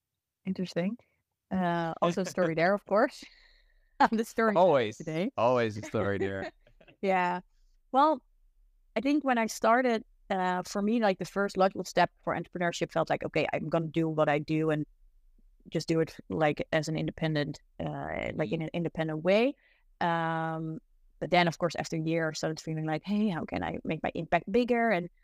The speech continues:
Speaker 1: I help companies with scalability. So I was like, "How can I make myself scalable?" So I started thinking about, should I work together with more, like, a ju-, junior person who can do more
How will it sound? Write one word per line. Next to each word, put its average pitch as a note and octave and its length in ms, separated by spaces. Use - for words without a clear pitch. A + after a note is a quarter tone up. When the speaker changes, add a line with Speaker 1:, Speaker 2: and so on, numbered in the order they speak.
Speaker 1:
I E3+ 80
help E3+ 240
companies E3+ 420
with D#3+ 100
scalability. E3 680
So D#3 120
I C#3+ 60
was C#3+ 140
like, - 160
"How - 140
can - 100
I - 40
make - 180
myself C4+ 400
scalable?" A3 720
So C#3+ 120
I B2+ 60
started - 320
thinking D#3 320
about, - 280
should - 240
I D3 180
work D#3+ 200
together C3+ 280
with C3 160
more, C3+ 180
like, - 180
a - 20
ju-, B3 360
junior G#3+ 320
person F#3+ 360
who E3 100
can C#3 140
do C#3 180
more D3 220